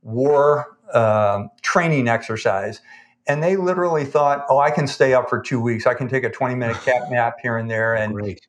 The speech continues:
Speaker 1: and, uh, I can keep going because I've gotta be there as the commander to make all decisions."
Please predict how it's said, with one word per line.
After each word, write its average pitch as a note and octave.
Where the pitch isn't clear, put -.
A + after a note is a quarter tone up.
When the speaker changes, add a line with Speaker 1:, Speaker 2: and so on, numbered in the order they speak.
Speaker 1:
and, A2+
uh, A2
I B2
can A#2+
keep A2+
going B2
because A#2
I've C#3
gotta C3+
be C3
there A#2+
as A2+
the A2+
commander A#2+
to A2
make A#2+
all A2+
decisions." A2